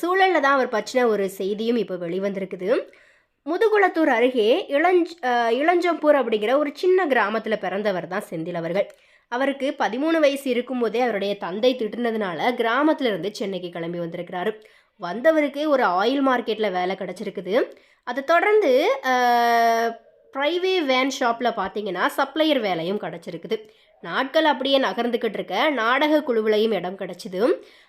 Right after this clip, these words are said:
அந்த குழுவுல சின்ன சின்ன வேடங்களை ஏற்று நடிச்சுக்கிட்டு இருந்தாரு செந்தில். தொடர்ந்து நாடகங்கள்ல நடிச்சிட்டு இருந்த அவருக்கு ஒரு கோயில் இரு தீபங்கள் அப்படிங்கிற படம் மூலியமா சினிமா வாய்ப்பு கிடைக்க,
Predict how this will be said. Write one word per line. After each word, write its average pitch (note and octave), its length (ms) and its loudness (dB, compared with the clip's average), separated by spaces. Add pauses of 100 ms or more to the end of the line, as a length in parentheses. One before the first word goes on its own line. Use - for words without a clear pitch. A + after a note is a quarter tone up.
அந்த B3+ 280 -4
குழுவுல F#4 540 2
சின்ன G4 280 0
சின்ன D4+ 220 2
வேடங்களை A3 600 0
ஏற்று G3+ 200 -4
நடிச்சுக்கிட்டு F#3 480 -8
இருந்தாரு D#3+ 300 -8 (100)
செந்தில். F3 320 -8 (420)
தொடர்ந்து A#3+ 480 0
நாடகங்கள்ல A#3 680 0
நடிச்சிட்டு G3+ 260 -2
இருந்த G#3+ 240 -4
அவருக்கு G#3+ 640 0
ஒரு F#4+ 300 0
கோயில் C#4 360 2
இரு C4 220 0
தீபங்கள் A3+ 500 -2
அப்படிங்கிற F#3+ 440 -2
படம் F#3+ 340 -4
மூலியமா F3+ 300 -2
சினிமா G#3 480 -2
வாய்ப்பு G3 360 -6
கிடைக்க, A3 580 -2